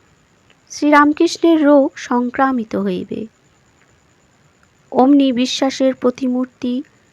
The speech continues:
জ্বলন্ত পাবক সাদৃশ্য নরেন্দ্রনাথ ঠাকুরের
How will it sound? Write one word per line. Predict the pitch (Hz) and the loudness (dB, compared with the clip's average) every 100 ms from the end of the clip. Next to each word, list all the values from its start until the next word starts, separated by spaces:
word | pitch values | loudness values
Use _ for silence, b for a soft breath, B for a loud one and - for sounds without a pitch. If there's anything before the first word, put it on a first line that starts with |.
| _ _ _ _ _ - 190 | _ _ _ _ _ -18 -4
জ্বলন্ত | 220 214 240 269 269 - 262 285 - _ _ _ _ _ _ _ _ _ _ _ - | 2 2 2 -2 -2 0 0 -2 -8 _ _ _ _ _ _ _ _ _ _ _ -2
পাবক | 220 208 226 262 | 2 2 2 -2
সাদৃশ্য | - - 190 190 - 254 - 233 | -6 -4 -4 -4 -10 -10 -8 -6
নরেন্দ্রনাথ | 269 226 196 220 214 226 220 233 - | -4 -2 -2 -4 -6 -4 -6 -8 -12
ঠাকুরের | - 190 - 247 220 | -12 -10 -6 -4 -4